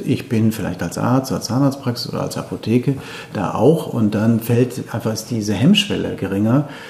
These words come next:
äh, da reinzugehen und sagen, „Heute war ich eben bei einer coolen Arztpraxis, Zahnarztpraxis und find das super klasse“, wie auch immer, ja, und, ähm, was ist, was würden Sie da sagen? Facebook versus Bewertungsportal.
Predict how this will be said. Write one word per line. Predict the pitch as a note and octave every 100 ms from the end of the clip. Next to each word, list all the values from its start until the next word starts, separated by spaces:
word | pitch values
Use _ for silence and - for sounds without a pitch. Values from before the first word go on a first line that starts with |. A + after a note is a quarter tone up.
| -
äh, | B2 A2 G#2+
da | F#2+
reinzugehen | G2+ B2+ C#3 B2+ A#2+
und |
sagen, | A2+ G#2
„Heute | A#2 B2 A2
war | A2
ich | A2+ -
eben | B2 A2+
bei | G#2+
einer | G#2+ G#2+ G#2+
coolen | A#2+ A#2+ A#2+ A#2+ A#2+
Arztpraxis, | A#2+ A#2+ - B2 B2 A#2
Zahnarztpraxis | A#2+ B2 B2 - A#2+ - A#2+ - - - - C3
und | A#2
find | - B2+ A#2 - - -
das | A2 -
super | C#3+ A#2 E3 D#3+ C#3+ B2
klasse“, | - C3 D3+ E3+ D3 C#3+ C3 A#2
wie | B2 B2
auch | C3
immer, | E3+ F3
ja, | C3+ F3+ F3+
und, | - B2 A#2+ -
ähm, | C3 A#2+ A2+ A2+ - - -
was | -
ist, | D#3+ - -
was | C3+ - - - D#3
würden | D#3 D3+
Sie | D3 D3+
da | D#3+ A2
sagen? | G2 - - - - - - - - - - - -
Facebook | - B2 - D3 C#3 -
versus | G#2+ G#2+ G2+ - -
Bewertungsportal. | A#2+ A#2+ B2 B2 - G2 - -